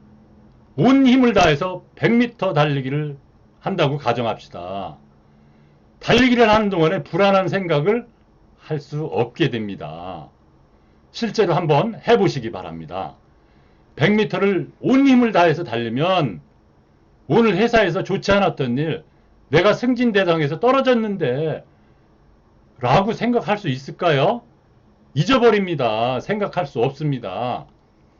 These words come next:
불안이라고 하는 것은 기본적으로 어떤 행동을 하거라 라고 하는 신호로 이해하면 좋을 듯 싶습니다.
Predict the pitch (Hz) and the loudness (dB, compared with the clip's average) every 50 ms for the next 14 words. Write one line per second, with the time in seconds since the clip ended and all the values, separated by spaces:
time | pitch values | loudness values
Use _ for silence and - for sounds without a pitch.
0 | _ _ _ _ _ _ _ _ _ _ _ _ _ _ _ _ _ _ _ _ | _ _ _ _ _ _ _ _ _ _ _ _ _ _ _ _ _ _ _ _
1 | - 123 156 196 226 247 254 233 226 214 196 190 196 185 175 160 151 196 208 190 | -4 0 2 4 4 4 4 4 4 2 2 0 0 2 2 2 2 0 -2 -2
2 | 175 143 - - 131 147 175 190 185 147 104 - - _ _ _ _ _ - 139 | -4 -4 -2 0 0 0 2 2 0 -2 -6 -6 -12 _ _ _ _ _ -4 -2
3 | 147 160 175 170 165 151 143 123 107 101 113 151 196 208 156 101 - - _ _ | 0 0 0 0 0 0 -2 -2 -2 -4 -2 0 2 2 2 0 -2 -8 _ _
4 | _ _ _ _ _ _ _ 107 147 156 - - 247 240 190 208 262 277 254 262 | _ _ _ _ _ _ _ -2 -2 0 2 0 0 2 2 0 0 0 0 0
5 | 240 247 240 196 147 - - - - - 254 269 320 302 294 254 165 131 123 139 | 0 0 0 -2 -4 -10 -16 -14 -2 -2 0 2 4 4 4 4 4 2 2 2
6 | 165 180 170 151 117 98 101 120 147 165 156 165 156 170 175 185 220 226 214 - | 0 0 0 0 -2 -2 0 2 2 0 2 0 0 0 0 0 -2 -6 -8 -12
7 | _ _ _ _ _ - - - 277 285 262 233 185 196 220 233 233 - _ _ | _ _ _ _ _ -14 -6 -2 0 0 2 2 2 2 2 2 0 -4 _ _
8 | _ _ _ _ _ _ 117 131 156 170 165 156 143 143 143 123 113 110 139 196 | _ _ _ _ _ _ -6 -2 0 2 4 4 4 2 2 0 0 -2 -4 -4
9 | 220 - _ _ _ _ _ _ _ _ - - 127 123 123 117 - 123 113 - | -6 -10 _ _ _ _ _ _ _ _ -10 -6 -4 -2 -2 -4 -6 -8 -10 -10
10 | - - - - 95 87 80 76 71 65 | -14 -18 -18 -16 -16 -14 -14 -16 -18 -20